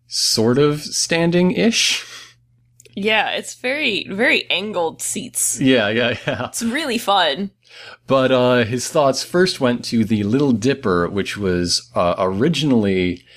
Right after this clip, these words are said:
Speaker 1: from a park called Kiddieland, which closed and is now at Six Flags Great America. I like ones that move from place to place because they, they just sort of carry their legacy with them.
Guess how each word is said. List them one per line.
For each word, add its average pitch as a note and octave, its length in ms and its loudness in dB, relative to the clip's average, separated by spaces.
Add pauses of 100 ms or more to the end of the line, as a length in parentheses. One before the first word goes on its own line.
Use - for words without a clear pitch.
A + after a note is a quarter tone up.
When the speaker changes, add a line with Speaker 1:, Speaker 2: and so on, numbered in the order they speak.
Speaker 1:
from G#2+ 220 -2
a F#2 40 -2
park G2 300 -2
called F#2+ 280 -4
Kiddieland, G2 580 0
which F2 160 -8
closed G2+ 640 0
and A2+ 140 0
is G2+ 180 0
now G#2 460 0 (180)
at F2+ 220 -6
Six - 260 -6
Flags F#2+ 320 -2
Great G#2+ 160 2
America. A#2+ 600 -2 (320)
I D3+ 80 0
like F#3+ 220 2
ones F3 200 2
that C#3 100 0
move C3+ 240 4
from A#2+ 120 0
place A2+ 220 0
to G#2 80 -6
place A2 300 0
because G2 420 -4
they, G2+ 260 2
they G2 200 -4
just F#2 180 -4
sort G2+ 160 0
of E2 140 -6
carry F#2 680 0 (200)
their F#2+ 200 0
legacy F#2 600 0
with F#2 320 -4
them. A2+ 400 2